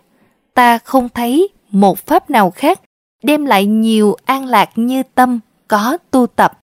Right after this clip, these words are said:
và được làm cho sung mãn. Tâm có tu tập và được làm cho sung mãn đem lại nhiều an lạc. Tăng Chi Bộ Kinh, một La Mã đến ba La Mã.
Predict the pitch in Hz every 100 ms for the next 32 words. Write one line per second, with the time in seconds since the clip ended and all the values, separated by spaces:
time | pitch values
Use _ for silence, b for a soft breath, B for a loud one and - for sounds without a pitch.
0 | _ _ - 185 220 214 202 202 185 -
1 | 208 202 185 180 - 240 - - 240 214
2 | 190 147 254 _ _ _ _ _ _ -
3 | 285 277 - 247 240 359 - 262 - 196
4 | - _ _ _ 196 190 226 220 202 202
5 | - 214 214 196 190 254 254 - 262 247
6 | 220 156 202 311 _ _ 190 240 240 226
7 | 170 180 190 202 208 185 170 _ - 220
8 | 214 202 175 _ _ _ _ _ _ _
9 | _ _ _ - 269 254 - 254 202 165
10 | 180 - 240 214 _ _ _ _ _ 208
11 | 202 185 240 233 185 139 240 _ _ -
12 | 202 220 330 320 208 214 208 202 190 160